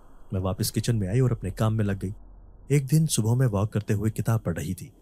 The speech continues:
अचानक मुझे अपने इर्द गिर्द की हवा भारी महसूस होने लगी। एक खौफनाक खामोशी चारों तरफ छाई हुई थी, क्योंकि अम्मी साथ वाले पड़ोस में गई हुई थी। अब्बू और बड़े भाई ने वैसे भी स्कूल के बाद एकेडमी शुरू कर दी थी। अब्बू और बड़े भाई शाम के वक्त घर पर होते नहीं थे,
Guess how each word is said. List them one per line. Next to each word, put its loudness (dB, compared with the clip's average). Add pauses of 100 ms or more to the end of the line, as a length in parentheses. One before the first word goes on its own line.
(320)
अचानक 2
मुझे 0
अपने 0
इर्द -4
गिर्द -2
की -2
हवा -2
भारी -2
महसूस -2
होने -4
लगी। -6 (440)
एक 4
खौफनाक 0
खामोशी 0
चारों -2
तरफ -4
छाई -4
हुई -8
थी, -14 (460)
क्योंकि -2
अम्मी 0
साथ -2 (100)
वाले 0
पड़ोस 0
में 0
गई -2
हुई -2
थी। -12 (420)
अब्बू 2
और 2
बड़े 2
भाई 0
ने 2
वैसे 0
भी 0
स्कूल -2
के -4
बाद 0
एकेडमी -2
शुरू 0
कर -4
दी -4
थी। -14 (420)
अब्बू 0
और 2
बड़े 0
भाई -2
शाम -2
के -2
वक्त -4
घर -2
पर -2
होते 0
नहीं 0
थे, -6